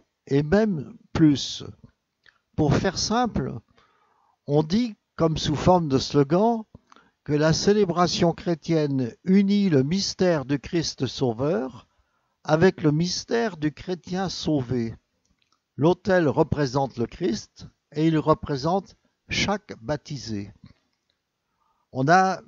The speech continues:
aussi appelé ce dimanche, dimanche de la Quasimodo. Et la prière d'ouverture fait en effet référence au baptême, comme des enfants, comme des, en latin, Quasimodo. C'est magnifique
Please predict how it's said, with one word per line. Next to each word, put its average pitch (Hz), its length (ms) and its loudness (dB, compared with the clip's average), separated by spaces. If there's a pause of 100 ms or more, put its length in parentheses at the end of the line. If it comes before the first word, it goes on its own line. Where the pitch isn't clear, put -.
(360)
aussi 160 380 -2
appelé 196 280 0
ce 165 140 -4
dimanche, 151 560 -2
dimanche 170 480 -2
de 151 100 -2
la 143 140 -2
Quasimodo. 147 1040 -4 (720)
Et 123 100 -6
la 131 140 2
prière 175 380 0
d'ouverture 156 640 -4
fait 135 100 -4
en 160 160 -2
effet 170 300 -2
référence 160 680 -4
au 147 60 -4
baptême, 135 480 -4 (500)
comme 214 340 2
des 156 280 -2
enfants, 143 580 -6 (540)
comme 185 400 0
des, 170 340 -4 (120)
en 139 180 -4
latin, 190 480 -4 (180)
Quasimodo. 160 960 -4 (480)
C'est 151 200 -4
magnifique 185 600 -4